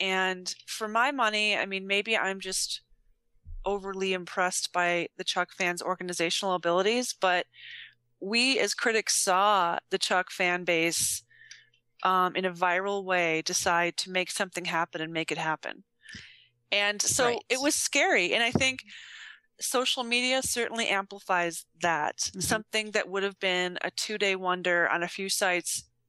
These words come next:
Speaker 1: turned into something bigger. But I think it wasn't just necessarily that person calling for a boycott.
Speaker 2: No, that's what I was
Speaker 1: It
Speaker 2: gonna say is they, they picked up on that.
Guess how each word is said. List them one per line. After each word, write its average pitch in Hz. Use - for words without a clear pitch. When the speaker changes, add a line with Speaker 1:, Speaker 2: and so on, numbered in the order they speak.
Speaker 1:
turned 214
into 202
something 180
bigger. 247
But 254
I 247
think 339
it 247
wasn't 247
just -
necessarily 202
that 196
person 196
calling 185
for 190
a 185
boycott. 170
Speaker 2:
No, 233
that's 240
what 277
I 220
was 208
Speaker 1:
It -
Speaker 2:
gonna 214
say 269
is 185
they, 185
they 202
picked -
up 220
on 185
that. 202